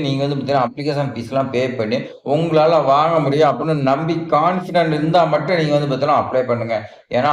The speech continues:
அப்ளிகேஷன் ஃபீஸ் வந்து பாத்தீங்கன்னா ரொம்ப அதிகம், அது நீங்க வந்து பாத்தீங்கன்னா பாத்துக்கங்க. எத்தனையோ நம்ம செலவு பண்றது தான், இருந்தாலும் வந்து பாத்தீங்கன்னா ட்ரை பண்ணலாம் அப்படின்னு நீங்க வந்து பாத்தீங்கன்னா ட்ரை பண்ணுங்க. கண்டிப்பா வந்து பாத்தீங்கன்னா கிடைக்கிறதுக்கு வாய்ப்பு இருக்கு. ஏன்னா இந்த ஜாப்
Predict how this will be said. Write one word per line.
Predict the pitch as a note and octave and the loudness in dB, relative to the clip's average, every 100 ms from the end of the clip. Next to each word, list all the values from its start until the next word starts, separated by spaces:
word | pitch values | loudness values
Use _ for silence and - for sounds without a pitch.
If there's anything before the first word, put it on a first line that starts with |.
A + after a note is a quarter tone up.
| C3+ | 0
அப்ளிகேஷன் | D3+ D#3+ F3 D#3+ D3 | -2 0 0 0 -6
ஃபீஸ் | D3 C#3+ C#3 | -8 -8 -6
வந்து | C3 | -4
பாத்தீங்கன்னா | A#2+ B2 C#3+ A#2+ | -6 -4 -2 0
ரொம்ப | A#2 A#2+ A#2+ | 0 2 2
அதிகம், | G#2 A2 A#2 A2 | 0 0 0 2
அது | A2+ D3 | 0 -2
நீங்க | C#3+ B2+ | 0 0
வந்து | B2+ | -2
பாத்தீங்கன்னா | A#2 B2 F#3 - | -4 -2 -2 0
பாத்துக்கங்க. | A2+ A2 A2+ A2 G2+ - - - D3+ | -2 -2 0 0 0 -6 -16 -4 -2
எத்தனையோ | D#3 G#3 A3 G#3 | 0 0 2 2
நம்ம | F#3 D#3 C#3+ | 0 0 0
செலவு | D3 F#3 E3 | 2 2 0
பண்றது | C#3 B2 A#2 | 0 0 0
தான், | F3+ F#3 D3+ | 0 0 0
இருந்தாலும் | D#3+ F#3 F#3 | 0 2 4
வந்து | E3+ D#3 | 2 0
பாத்தீங்கன்னா | D#3 D#3+ D#3 | 0 -2 0
ட்ரை | D3 D#3 D#3 | 0 0 0
பண்ணலாம் | C#3 C#3 D3 | 0 2 2
அப்படின்னு | C#3+ D3+ D3+ D3+ C#3 C3+ | 0 -2 -4 -4 -2 -2
நீங்க | C3+ | -2
வந்து | C3+ C3 | -2 -4
பாத்தீங்கன்னா | A#2+ D#3+ D#3 | -4 -4 0
ட்ரை | B2+ C3 C3+ | -2 0 -2
பண்ணுங்க. | C3 A#2 D#3+ C4 - - | -2 0 0 0 -6 -4
கண்டிப்பா | A#2+ B2 D#3 D#3+ | -4 -2 0 0
வந்து | D3 | 0
பாத்தீங்கன்னா | B2 B2+ C3+ | 0 0 2
கிடைக்கிறதுக்கு | A#2 A2 A#2+ A2+ A2 G#2 | 0 0 -4 -4 -2 0
வாய்ப்பு | G#2+ G#2+ A2 | 0 -2 -8
இருக்கு. | - G#2+ - - - D3 | -4 -4 -6 -12 -2 0
ஏன்னா | F#3 G#3 | 2 2
இந்த | D#3+ C#3+ | 0 2
ஜாப் | D3 F3 | 2 2